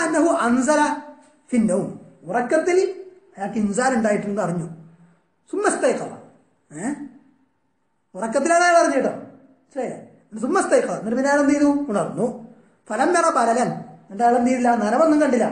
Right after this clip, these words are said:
ബലൽ, ബലാലല്ല, ബലൽ, ബലാൽ വ്യത്യാസമുണ്ട് കേട്ടോ. ബലരുൻ എന്താണ്? ഈർപ്പം, നനവ്. അപ്പൊ വെറ്റായിട്ടൊന്നും കണ്ടില്ല, നനവൊന്നും കണ്ടില്ല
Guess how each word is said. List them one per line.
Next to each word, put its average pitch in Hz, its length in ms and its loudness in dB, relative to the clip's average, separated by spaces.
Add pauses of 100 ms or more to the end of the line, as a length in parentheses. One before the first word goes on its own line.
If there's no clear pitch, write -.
(600)
ബലൽ, 214 220 4 (840)
ബലാലല്ല, 247 440 2 (240)
ബലൽ, 220 240 0 (480)
ബലാൽ 226 280 2
വ്യത്യാസമുണ്ട് 262 480 0
കേട്ടോ. - 300 -10 (560)
ബലരുൻ 240 480 2 (640)
എന്താണ്? 220 240 -2 (1040)
ഈർപ്പം, - 380 -2 (420)
നനവ്. 233 280 0 (1400)
അപ്പൊ 285 120 -6 (100)
വെറ്റായിട്ടൊന്നും 311 640 0
കണ്ടില്ല, 247 240 0 (640)
നനവൊന്നും 220 380 -2
കണ്ടില്ല 151 220 -8